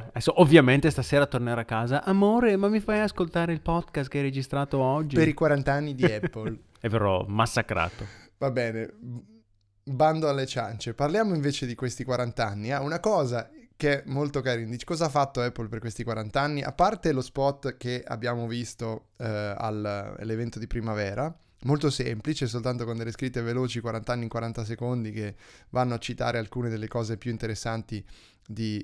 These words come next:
Speaker 2: eh, questi quattro decenni, eh, di storia Apple.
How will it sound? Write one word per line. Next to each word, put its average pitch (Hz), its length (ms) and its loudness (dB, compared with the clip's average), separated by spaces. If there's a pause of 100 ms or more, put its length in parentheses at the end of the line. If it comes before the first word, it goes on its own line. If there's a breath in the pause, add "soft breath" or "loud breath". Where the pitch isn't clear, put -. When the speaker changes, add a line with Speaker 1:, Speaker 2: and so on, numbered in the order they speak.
Speaker 2:
eh, 110 240 -8
questi 110 520 -10
quattro 110 480 -4
decenni, 107 680 -4
eh, 104 400 -12
di 113 120 -14
storia 110 380 -4
Apple. 165 420 -6